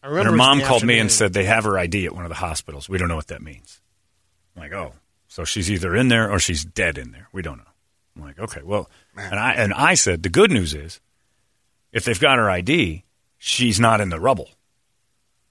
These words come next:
Speaker 2: So that was my first thought was, "Well, if these buildings collapse, then the good news is she's somewhere else." Now, is she
Speaker 1: Right.
Speaker 2: dead, alive, whatever? Nobody knew the extent of anything. But then five o'clock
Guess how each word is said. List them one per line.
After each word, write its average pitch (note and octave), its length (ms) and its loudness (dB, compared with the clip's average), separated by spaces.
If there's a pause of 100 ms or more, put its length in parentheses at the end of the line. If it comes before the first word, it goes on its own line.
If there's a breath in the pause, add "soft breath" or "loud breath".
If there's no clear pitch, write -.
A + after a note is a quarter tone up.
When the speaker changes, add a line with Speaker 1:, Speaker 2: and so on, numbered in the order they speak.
(640)
Speaker 2:
So F2 340 -6
that G#2+ 160 2
was G#2 120 0
my A2+ 180 4
first - 300 -2
thought E2 180 -8
was, F#2 120 -8
"Well, G#2+ 120 2
if F#2 80 0
these F#2+ 120 -4
buildings D3 380 4
collapse, E2+ 460 -6
then F#2 120 -2
the F#2 80 0
good F3+ 200 4
news G2+ 220 0
is D#2+ 260 -6 (440)
she's - 280 0
somewhere B2 340 4
else." - 260 -4
Now, G#2 160 -2
is C#3 80 4
she A2 120 2
Speaker 1:
Right. E2 80 -8
Speaker 2:
dead, C3 240 4
alive, A#2 360 4
whatever? G#2 320 2
Nobody C3 340 2
knew F2 260 -6
the F2 140 -12
extent F2+ 340 -2
of E2+ 80 -2
anything. E2+ 400 -2
But D#2+ 140 -10
then F2+ 220 -2
five G#2+ 280 -2
o'clock G2+ 340 0